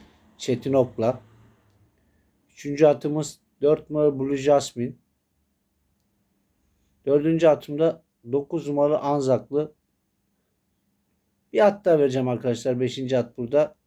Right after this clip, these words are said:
Son yarışına inanmıyorum bu atın. Ex-, Extraction Muhammed Mirbilgin'le. Sıralamamız iki, dört, beş, dokuz, yedi.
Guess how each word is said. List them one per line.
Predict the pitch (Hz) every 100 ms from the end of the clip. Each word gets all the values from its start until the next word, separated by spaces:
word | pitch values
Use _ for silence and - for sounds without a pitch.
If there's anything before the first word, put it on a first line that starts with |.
| _
Son | _ - 160
yarışına | 156 139 156 151
inanmıyorum | 147 156 135 113 110 107
bu |
atın. | 110 - 139 _ _ _ _ _ -
Ex-, | 143 143 - _ _ _ -
Extraction | 147 - - 143 151 135 _ _ _ _ _ - 160 - 135 165 165 _ _ _ _ _
Muhammed | 123 139 135 147 147
Mirbilgin'le. | 147 143 131 123 127 110 92 82 _
Sıralamamız | - 151 151 156 151 156 151 -
iki, | 123 151 120 120
dört, | 143 131 -
beş, | 139 135 131 -
dokuz, | 143 131 160 143
yedi. | 139 131 107